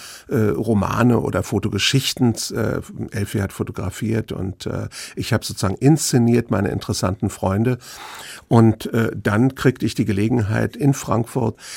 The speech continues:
den ersten Kurzfilm zu machen, der dann vom hessischen Fernsehen gekauft wurde bei einem Festival, ich glaube in Mannheim. Und da kriegte ich viertausend Mark damals, konnte den zweiten machen, der zweite Rosa Arbeit auf Goldener Straße, achtundsechzig,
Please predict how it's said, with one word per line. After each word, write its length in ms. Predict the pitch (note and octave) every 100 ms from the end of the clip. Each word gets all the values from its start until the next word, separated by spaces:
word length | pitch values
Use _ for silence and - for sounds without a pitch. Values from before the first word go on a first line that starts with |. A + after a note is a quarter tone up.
| - -
den 120 | G#2+
ersten 320 | - A2 -
Kurzfilm 500 | A#2 - - - F2+
zu 160 | F2 G#2
machen, 380 | F2 E2+ G#2+ A2 - - -
der 160 | A2+ A2
dann 180 | B2
vom 180 | B2+ A#2
hessischen 520 | G#2 A2 A2 G#2+ G#2
Fernsehen 500 | G2 - F#2 G#2 G#2+
gekauft 560 | G2+ G2+ - F#2+ - -
wurde 240 | B2 B2
bei 140 | - -
einem 160 | G2
Festival, 520 | F#2+ G#2+ - A#2 A2+ A#2
ich 140 | -
glaube 220 | G2+ F#2+
in 80 | F#2
Mannheim. 460 | F#2 G2 A2 A2+ A#2 - - - - - -
Und 320 | - A2+ G#2+ G#2 -
da 120 | F#2+
kriegte 300 | - G#2+ -
ich 80 | G#2
viertausend 880 | - G#2+ - F#2 G#2 G#2 F#2+ - - - -
Mark 480 | G#2 G2+ A2 D3 -
damals, 520 | F#2 F#2 G2 G#2+ -
konnte 240 | - G2 G2
den 160 | G2
zweiten 400 | - E2+ F#2 C#3
machen, 280 | A#2 A#2 A2+
der 140 | G2
zweite 360 | - F#2 F2+ - G2
Rosa 200 | G2 G2
Arbeit 300 | F2 F2+ G2
auf 140 | G2 -
Goldener 320 | F2+ F#2 F#2
Straße, 460 | - F2+ G2 - - - - -
achtundsechzig, 800 | - - - G#2 G#2 - - G#2